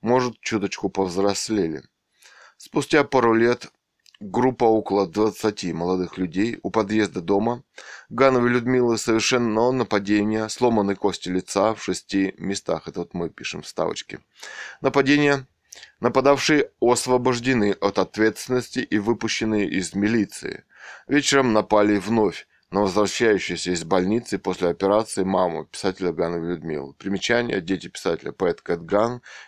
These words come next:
и Цуриков Илья, современный художник, август две тысячи двадцатого года, время перепечатки романа.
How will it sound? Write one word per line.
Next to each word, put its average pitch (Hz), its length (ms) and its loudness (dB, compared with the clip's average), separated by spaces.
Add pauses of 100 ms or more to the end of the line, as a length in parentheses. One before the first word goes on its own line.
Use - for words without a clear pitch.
и 85 180 -2
Цуриков 95 500 -8
Илья, 95 220 2
современный 82 460 -8
художник, 107 600 -8
август 90 640 0
две 85 100 -14
тысячи 82 240 -12
двадцатого 82 580 -6 (420)
года, 82 380 -4
время 80 280 -8
перепечатки - 580 -8
романа. 80 500 -8